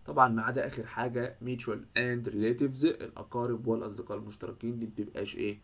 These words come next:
بتبقاش موجوده. يبقى هي دي اللي احنا نختارها. ان شاء الله الفيديو ده ليه تكمله تانيه مع القطع، قطعتين برضو سهلين،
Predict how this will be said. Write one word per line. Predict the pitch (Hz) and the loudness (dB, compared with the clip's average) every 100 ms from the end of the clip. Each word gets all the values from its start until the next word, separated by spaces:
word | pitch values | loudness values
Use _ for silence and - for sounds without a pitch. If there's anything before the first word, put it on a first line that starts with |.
| - | -18
بتبقاش | - - - - | -16 -10 -10 -10
موجوده. | 95 - - 76 | -14 -14 -16 -16
يبقى | - 92 | -16 -12
هي | 98 | -10
دي | 98 101 113 - | -10 -10 -12 -14
اللي | 98 | -16
احنا | 98 107 | -16 -20
نختارها. | - - - - - - - | -20 -20 -20 -20 -20 -20 -16
ان | - | -4
شاء | 180 | 2
الله | 196 - | 4 4
الفيديو | 117 147 156 | 4 6 8
ده | 139 | 12
ليه | 143 147 | 12 10
تكمله | 131 123 135 | 2 -2 -4
تانيه | 120 120 127 | -2 -2 -2
مع | 123 104 | -2 -4
القطع، | 104 - 127 - - - - | -6 -2 8 8 8 -18 -10
قطعتين | 98 123 - 131 | -10 -10 -8 -4
برضو | 120 127 113 | -2 -2 -4
سهلين، | 113 104 107 139 180 | -6 -6 -2 -2 -4